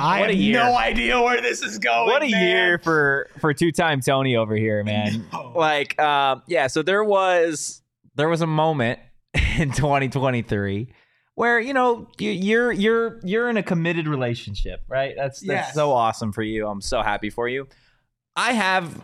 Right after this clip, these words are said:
Speaker 2: not been in, in some time, and in twenty twenty-three, I, you know, dated around, met some people, uh, and, and one person that I happened to be talking to for literally couple short weeks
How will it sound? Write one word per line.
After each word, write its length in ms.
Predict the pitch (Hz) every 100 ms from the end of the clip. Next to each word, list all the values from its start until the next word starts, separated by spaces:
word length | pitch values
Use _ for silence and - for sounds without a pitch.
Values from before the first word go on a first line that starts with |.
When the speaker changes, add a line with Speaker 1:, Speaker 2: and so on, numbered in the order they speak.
| -
Speaker 2:
not 360 | 151 151 151
been 380 | 147 123 107 104
in, 180 | 110 117
in 180 | 110 117
some 220 | 113 123
time, 380 | 120 117 131 165 147
and 180 | 135 131
in 120 | 135
twenty 300 | 143 175 190
twenty-three, 920 | 175 170 151 151 208 220 156 135 127 _ _ _ _ _ _ _ -
I, 200 | 247 359 - _ _ _ -
you 60 |
know, 120 | 226 220
dated 340 | 196 196 202
around, 520 | 208 196 180 180 180
met 180 | 175 165
some 140 | 170
people, 480 | 143 139 139 147 - - - - -
uh, 380 | 151 151 147 -
and, 160 | 156 156
and 160 | 165
one 180 | 185 254
person 440 | 277 226 220 220 208
that 140 | 190
I 140 | 180
happened 480 | 160 151 160 170 185
to 80 | 180
be 160 | 180 180 - _ _
talking 480 | 175 165 160 165 151
to 260 | 143 143
for 220 | 160 151 143 -
literally 760 | 147 151 185 180 135 110 127 - _ _ _
couple 340 | 180 185 185
short 400 | 151 - 139 117
weeks 500 | 95 90 117 - -